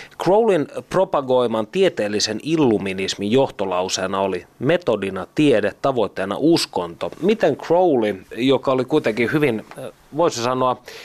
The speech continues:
hänellä oli vahva tällainen rationalistinen tulokulma todellisuuteen, ainakin omasta mielestäni, niin,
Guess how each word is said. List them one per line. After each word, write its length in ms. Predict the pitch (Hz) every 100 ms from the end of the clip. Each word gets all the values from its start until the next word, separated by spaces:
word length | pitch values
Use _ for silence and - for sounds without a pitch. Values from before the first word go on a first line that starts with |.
| - - - _ _ -
hänellä 320 | 139 151 135
oli 180 | 135 135
vahva 320 | 160 147 101
tällainen 440 | - 101 101 101 104
rationalistinen 1000 | 135 143 110 92 87 82 90 - 95 95
tulokulma 720 | 113 110 95 - 64 98 98 - - - - -
todellisuuteen, 840 | 113 95 95 87 92 90 - 95
ainakin 540 | 95 92 98 95 90 - - -
omasta 440 | 123 117 92 - 92
mielestäni, 680 | 87 90 85 - 98 98
niin, 240 | 98 98